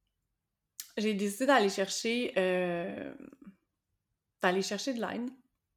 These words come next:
Euh,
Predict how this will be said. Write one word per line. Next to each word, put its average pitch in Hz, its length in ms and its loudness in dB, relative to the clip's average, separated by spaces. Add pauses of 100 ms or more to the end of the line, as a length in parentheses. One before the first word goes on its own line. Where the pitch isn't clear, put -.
(1900)
Euh, 175 720 -2